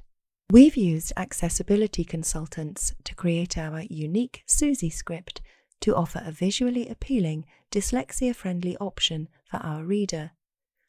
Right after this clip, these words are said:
We also put audio versions of our magazine and guides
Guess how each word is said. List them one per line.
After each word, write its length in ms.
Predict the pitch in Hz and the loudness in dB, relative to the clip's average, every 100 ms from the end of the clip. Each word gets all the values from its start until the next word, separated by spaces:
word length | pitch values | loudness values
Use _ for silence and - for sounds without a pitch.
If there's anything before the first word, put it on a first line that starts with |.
| _ | _
We 120 | 175 170 | 0 4
also 380 | 196 202 165 | 2 0 -6
put 280 | - 165 - - | -6 -10 -6 2
audio 380 | 254 214 170 | 2 2 0
versions 500 | 160 160 156 156 156 | -2 -6 -8 -8 -8
of 80 | 170 | -10
our 200 | 156 151 | -8 -8
magazine 640 | 156 151 156 - 156 165 208 | -10 -10 -12 -10 -8 -8 -6
and 240 | 208 233 | -4 -4
guides 540 | - 160 151 170 - | -6 -8 -10 -10 -8